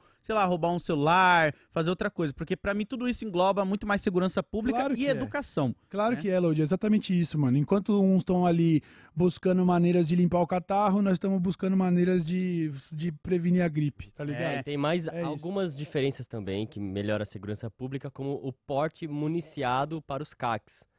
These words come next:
Speaker 2: Hum.
Speaker 3: Que com o Bolsonaro era possível fazer o porte de trânsito de uma arma municionada para a defesa de seu acervo no trajeto entre a residência autorizada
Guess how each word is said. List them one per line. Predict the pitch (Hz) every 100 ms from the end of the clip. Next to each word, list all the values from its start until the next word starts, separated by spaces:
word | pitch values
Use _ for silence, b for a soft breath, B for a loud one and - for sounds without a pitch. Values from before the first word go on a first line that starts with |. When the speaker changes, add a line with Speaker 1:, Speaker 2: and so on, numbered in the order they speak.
| _ 175
Speaker 2:
Hum. | 185 165 117 -
Speaker 3:
Que | 120
com | - 165
o | 180
Bolsonaro | 151 147 151 131 127 147 170 -
era | 143
possível | 151 139 - 160
fazer | 160 165 151 160
o |
porte | 147 - 151 175 156
de | 156
trânsito | - 147 160 160 - 175 113
de | 123 131
uma | 170 165
arma | 151 175 214
municionada | 202 185 175 - 156 127 120 139 170 165
para | - 147
a |
defesa | 147 143 - 160 156
de | -
seu | - 147
acervo | 127 - 180 170
no | 160 151
trajeto | 151 139 143 147 -
entre | 147 147
a | 139
residência | 143 139 135 135 131
autorizada | 123 143 135 147 175 170